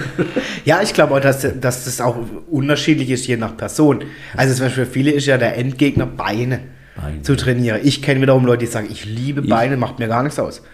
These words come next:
Speaker 2: Ich auch.
Speaker 1: Ja.
Speaker 2: Ich bin
Speaker 1: Ja, ja.
Speaker 2: für Beine gern offen zu trainieren.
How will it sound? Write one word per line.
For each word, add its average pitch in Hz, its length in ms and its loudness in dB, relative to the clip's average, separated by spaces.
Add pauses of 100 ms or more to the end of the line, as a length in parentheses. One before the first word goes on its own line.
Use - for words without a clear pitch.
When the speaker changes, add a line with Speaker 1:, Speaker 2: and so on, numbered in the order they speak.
(100)
Speaker 2:
Ich - 220 -8
auch. - 240 -12 (100)
Speaker 1:
Ja. 101 140 -10
Speaker 2:
Ich 92 200 -18
bin 90 120 -4
Speaker 1:
Ja, 110 160 0
ja. 117 60 -4
Speaker 2:
für 117 120 -2
Beine 92 400 0
gern 90 340 0
offen 87 440 -8
zu - 180 -8
trainieren. 92 540 -6